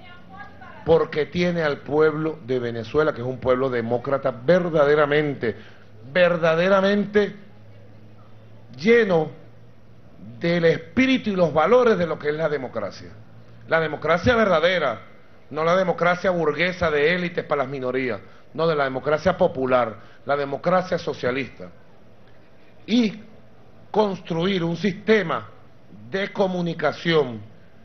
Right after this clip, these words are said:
extendido que le permita a la gente ser y hablar es la mayor garantía de que vamos a tener democracia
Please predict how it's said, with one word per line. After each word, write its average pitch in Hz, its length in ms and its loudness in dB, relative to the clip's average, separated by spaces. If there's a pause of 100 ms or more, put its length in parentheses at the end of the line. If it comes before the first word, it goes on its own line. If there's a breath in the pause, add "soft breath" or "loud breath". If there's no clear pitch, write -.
(420)
extendido 170 1000 0
que 139 160 -8
le 139 100 -6
permita 180 600 -2
a - 20 4
la 156 100 2
gente 175 400 -6
ser 160 480 0
y 139 120 -4
hablar 190 520 2 (560)
es 160 180 -2
la 170 140 2
mayor 160 420 2
garantía 165 500 0
de 165 80 0
que 139 100 -2
vamos 147 200 0
a 143 60 2
tener 131 300 -4
democracia 151 760 -2